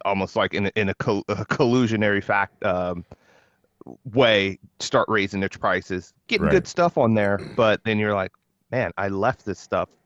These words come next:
Speaker 1: ten, twenty years ago
Speaker 2: Mm-hmm.
Speaker 1: because of the prices and the
Speaker 2: Right.
Speaker 1: lack of options." And now they're,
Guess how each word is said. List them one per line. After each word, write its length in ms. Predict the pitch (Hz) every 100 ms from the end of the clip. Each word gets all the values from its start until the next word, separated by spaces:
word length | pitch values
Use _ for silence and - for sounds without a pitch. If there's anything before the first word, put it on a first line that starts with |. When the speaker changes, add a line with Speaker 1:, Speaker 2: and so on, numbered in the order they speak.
| _ _ _ _ -
Speaker 1:
ten, 300 | 143 123 117
twenty 280 | 117 107
years 260 | 104 120 120
ago 320 | 95 90 87 -
Speaker 2:
Mm-hmm. 120 | 73 65 64 73 -
Speaker 1:
because 320 | 110 - 147
of 80 | 120
the 80 | 90
prices 480 | - 87 87 92 90
and 120 | 90
the 40 |
Speaker 2:
Right. 80 | 85
Speaker 1:
lack 200 | 92 90
of 100 | 82
options." 580 | 101 110 - 85 87 - - -
And 140 | 101
now 220 | 98 101
they're, 320 | 101 98 95